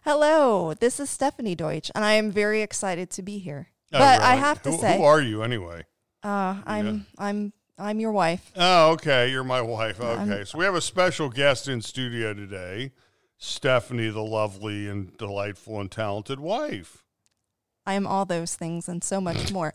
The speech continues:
Speaker 2: Oh, yeah.
Speaker 1: I have to tell you, I'm a little disappointed.
Speaker 2: Uh-huh.
Speaker 1: I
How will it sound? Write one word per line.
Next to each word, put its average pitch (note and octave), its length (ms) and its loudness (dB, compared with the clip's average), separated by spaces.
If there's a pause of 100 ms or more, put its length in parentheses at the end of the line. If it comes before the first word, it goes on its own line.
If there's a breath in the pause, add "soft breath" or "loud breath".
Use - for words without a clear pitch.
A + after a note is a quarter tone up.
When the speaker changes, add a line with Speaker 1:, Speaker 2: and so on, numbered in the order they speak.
Speaker 2:
Oh, - 80 -10
yeah. F#3+ 300 -12
Speaker 1:
I B3 100 4
have D4+ 200 4
to D#4 100 -4
tell C4+ 180 2
you, G3+ 100 2
I'm G3 160 2
a G#3 60 4
little A3+ 300 2
disappointed. A#3 800 -2
Speaker 2:
Uh-huh. G2 340 -10
Speaker 1:
I A3+ 380 4